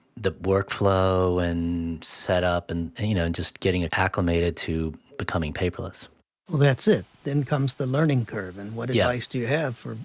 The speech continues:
Speaker 2: a busy lawyer, especially those that are surrounded by piles of paper and filing cabinets,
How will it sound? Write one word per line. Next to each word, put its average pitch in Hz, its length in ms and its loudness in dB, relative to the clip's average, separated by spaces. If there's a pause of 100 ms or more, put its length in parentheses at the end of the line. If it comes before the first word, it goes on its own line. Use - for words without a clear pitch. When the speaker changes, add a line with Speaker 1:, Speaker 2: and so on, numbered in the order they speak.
(160)
Speaker 2:
a 143 80 -4
busy 131 320 4
lawyer, 127 400 0
especially 117 560 -6 (340)
those 127 200 -2
that 107 100 -8
are 104 40 -8
surrounded 113 640 -4
by 101 280 -10 (180)
piles 120 380 -4
of 110 100 -10
paper 123 340 -4
and 101 120 -10
filing 127 400 -6
cabinets, - 500 -12